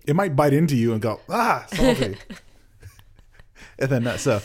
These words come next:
Speaker 1: so that, uh, those are the best defenses against it, like, super loud noises and salt.
Speaker 2: Okay, this is the kind of the, the hard part about investigating these kind of things, like, like, going back to our original one, the unicorn. There are so many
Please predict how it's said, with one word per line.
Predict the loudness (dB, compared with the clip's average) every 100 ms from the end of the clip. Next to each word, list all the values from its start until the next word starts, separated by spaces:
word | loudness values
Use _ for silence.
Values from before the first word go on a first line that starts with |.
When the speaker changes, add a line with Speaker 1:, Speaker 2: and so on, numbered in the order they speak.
| -10 -20
Speaker 1:
so | -8 -2
that, | -2 -2
uh, | -6
those | 0 0 0
are |
the | -2
best | -2 -4 -4
defenses | -6 -6 -6 -8
against | -10 -10 -12 -16
it, | -18
like, | -16 -12
super | -8 -6 -2
loud | 0 0 0
noises | -2 -4 -8
and | -10
salt. | -12 -12 -14 -18 -8
Speaker 2:
Okay, | -6 -4 -6
this | -6 -10
is | -8 -10 -14
the | -16
kind | -12 -10
of | -8
the, | -8 -8 -10 -12
the | -18
hard | -10 -8 -8 -12
part | -12 -12 -12
about | -12 -12 -10
investigating | -12 -16 -14 -14 -12 -14
these | -16
kind | -16 -18
of | -16
things, | -16 -16 -14
like, | -14 -16 _ -16
like, | -16 -16 _
going | -12 -10
back | -12 -12
to |
our | -14
original | -12 -14 -16
one, | -12
the | -10
unicorn. | -10 -12 -16 -16 -20 -20 -10
There | -4 -2
are | -2
so | -4 -6 -6
many | -6 -8 -6 -10